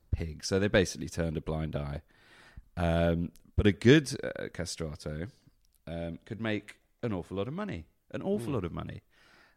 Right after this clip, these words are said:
Speaker 1: Um, apparently by the end of the sixteenth century, there were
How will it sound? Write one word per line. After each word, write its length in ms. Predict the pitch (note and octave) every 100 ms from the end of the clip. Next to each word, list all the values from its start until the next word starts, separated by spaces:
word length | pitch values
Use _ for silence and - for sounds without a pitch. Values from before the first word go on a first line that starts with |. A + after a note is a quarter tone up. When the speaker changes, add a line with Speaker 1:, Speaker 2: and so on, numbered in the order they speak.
| _
Speaker 1:
Um, 560 | G2 G2 F#2+ F#2+ F#2+ - _ _ _ _ _
apparently 280 | - B2+ A#2
by 160 | G2 G2
the 100 | G2
end 100 | G2+
of 40 |
the 80 | F#2
sixteenth 360 | - - F2+ E2
century, 340 | F2+ E2 -
there 100 |
were 60 | E2